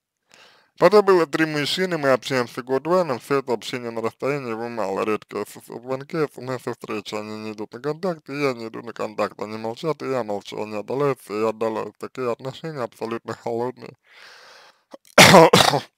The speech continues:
Ну, во-первых, здесь, а, нужно спросить у вас обязательно,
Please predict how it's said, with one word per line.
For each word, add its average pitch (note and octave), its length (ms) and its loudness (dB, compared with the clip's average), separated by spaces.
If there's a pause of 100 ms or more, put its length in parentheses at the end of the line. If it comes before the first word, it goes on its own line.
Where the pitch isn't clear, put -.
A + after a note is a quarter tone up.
Ну, C#3+ 180 -2
во-первых, C#3+ 460 6 (280)
здесь, C3 600 -8 (1120)
а, B2 500 10
нужно C3 460 -2 (200)
спросить - 580 -4
у A2+ 60 0
вас A#2+ 220 4 (420)
обязательно, A#2 880 -2